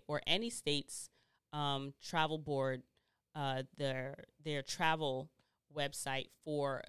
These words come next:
you know, additional travel information or a relatively decent directory of different places to visit in the area. So I'm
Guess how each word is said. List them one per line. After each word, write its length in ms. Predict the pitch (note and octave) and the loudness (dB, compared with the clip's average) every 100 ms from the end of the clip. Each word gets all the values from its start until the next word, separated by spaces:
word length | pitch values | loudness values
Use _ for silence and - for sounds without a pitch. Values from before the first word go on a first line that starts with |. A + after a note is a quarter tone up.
| - | -12
you 100 | - | -6
know, 180 | D3 B2+ | -4 -2
additional 420 | C#3+ D#3 - C#3+ | -2 -2 -4 -8
travel 360 | - C#3 C3+ C#3 | -4 -2 -2 -4
information 540 | C#3 C#3 C3+ C3+ C3+ - | -8 -6 -6 -6 -8 -8
or 400 | C3 C3 B2 - _ _ | -6 -6 -6 -10 _ _
a 520 | - C#3 C#3 C3+ - - _ _ _ F3 G3+ | -4 -2 -2 -4 -10 -16 _ _ _ -10 -4
relatively 540 | B3 B3 B3 G3+ G3+ | -2 -2 -4 -6 -6
decent 420 | E3 F3+ E3+ D#3 | -4 -4 -4 -4
directory 680 | D#3+ D#3 D#3 - C#3+ C#3 C#3 - | -4 -2 -2 -4 -6 -4 -6 -4
of 420 | C3+ C3 C3 - _ _ - | -2 -2 -6 -12 _ _ -8
different 320 | E3 - D3 | -6 -6 -8
places 580 | - D#3 D3 C#3 C#3+ - | -4 -4 -4 -6 -6 -8
to 380 | - E3 C3+ C#3 | -8 -4 -4 -6
visit 400 | C#3 D3 C#3 C3+ - | -4 -4 -4 -6 -6
in 320 | C#3+ C#3 C3+ C3 | -6 -6 -6 -6
the 280 | C3 B2+ - - | -4 -4 -8 -8
area. 600 | C3 B2 B2 F2 - - _ _ _ _ - | -6 -6 -8 -10 -10 -14 _ _ _ _ -10
So 720 | - - B3+ G#3 F3 F3 E3+ | -6 -2 2 6 6 6 2
I'm 1000 | - F3 E3+ F3 F3 F3 F3 F3 E3+ F3 | 0 0 2 4 4 2 0 0 -2 -4